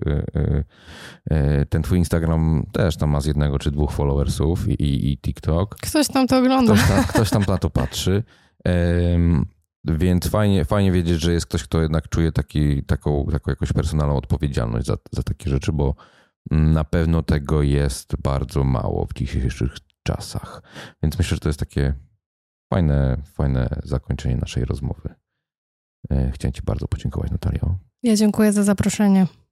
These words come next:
Speaker 2: Bardzo mi miło. Jesteśmy w pięknym miejscu tutaj w ogóle.
Speaker 1: Tak, z widokiem na ścianę.
Speaker 2: Z widokiem na piękną, piękną ścianę.
Speaker 1: <laughs> Em, na którejś z odcinków, który nagrywaliśmy tym razem,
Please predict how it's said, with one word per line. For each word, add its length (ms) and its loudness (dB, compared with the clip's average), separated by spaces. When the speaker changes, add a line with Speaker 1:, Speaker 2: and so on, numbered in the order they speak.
Speaker 2:
Bardzo 300 0
mi 100 6
miło. 240 4
Jesteśmy 280 0
w 60 -2
pięknym 320 4
miejscu 560 2
tutaj 320 -4
w 60 -10
ogóle. 420 2
Speaker 1:
Tak, 360 -4
z 180 2
widokiem 400 2
na 80 4
ścianę. 340 0
Speaker 2:
Z 100 -18
widokiem 340 -4
na 180 -4
piękną, 300 0
piękną 320 0
ścianę. 440 4
Speaker 1:
<laughs> 1040 0
Em, 600 2
na 160 4
którejś 600 2
z 100 4
odcinków, 400 0
który 180 2
nagrywaliśmy 560 2
tym 140 2
razem, 320 2